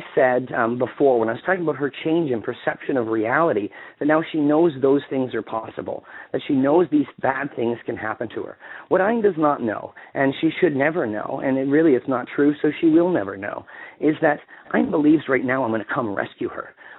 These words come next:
Ayn believes he must be looking for me, he's gonna find me, and he's gonna get me out of here. Okay? If I go there and I see her,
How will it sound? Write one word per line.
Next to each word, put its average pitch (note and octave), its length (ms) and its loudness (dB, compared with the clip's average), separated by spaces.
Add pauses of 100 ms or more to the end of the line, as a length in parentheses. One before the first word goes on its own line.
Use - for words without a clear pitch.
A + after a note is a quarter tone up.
(100)
Ayn E3+ 180 0
believes C3+ 380 2
he B2 100 -8
must B2 300 -6
be C#3 80 0
looking A#2+ 340 -4
for A#2+ 140 0
me, A#2+ 120 -2
he's G#2+ 200 -4
gonna G#2 180 -6 (100)
find C#3+ 240 0
me, D#3 60 6
and C#3 80 6
he's A2+ 100 -2
gonna A#2+ 140 -8
get - 280 -2
me C#3+ 120 0
out A#2 140 -4
of G#2 80 -10
here. - 260 -14 (480)
Okay? D3 300 -2
If C3 120 -4
I D3 140 4
go D3+ 260 2
there C#3+ 200 -2
and A2 160 -4
I B2 120 -6 (120)
see A#3+ 140 -2
her, - 280 -12